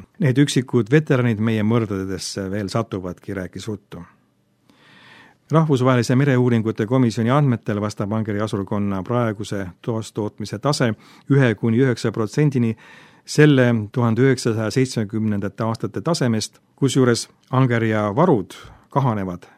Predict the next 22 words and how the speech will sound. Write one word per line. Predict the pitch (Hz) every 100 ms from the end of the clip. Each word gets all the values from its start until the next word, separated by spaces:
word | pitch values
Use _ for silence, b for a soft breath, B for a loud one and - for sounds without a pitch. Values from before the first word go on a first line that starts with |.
| 120
jätkuvalt. | 117 - 92 87 - - B B B -
Näiteks | 151 151 120
kahe | - 135
tuhande | 123 117 113 110
kaheksanda | 151 135 123 110
ja | 104
kahe | 101 117
tuhande | 107 104 104
üheksanda | 120 - 107 104
aasta | 104 -
jooksul | 147 147 123 101 B B _
vähenesid | 131 120 110 110 -
klaasangerja | 131 117 113 107 104 104
varud | 131 120 - - B B B
kuni | - 110
kuuskümmend | 113 123 - 104 92
protsenti. | 104 - 120 107 - 95 - _ _ b b b b -
Looduskaitsjad | 127 120 117 - 120 - 113 -
soovitavad | - 131 120 104 123 110 107 120
viia | 123 113 110
negatiivse | 107 123 110 - 113 107 101 107
inimmõju | 135 127 113 113 117 107 104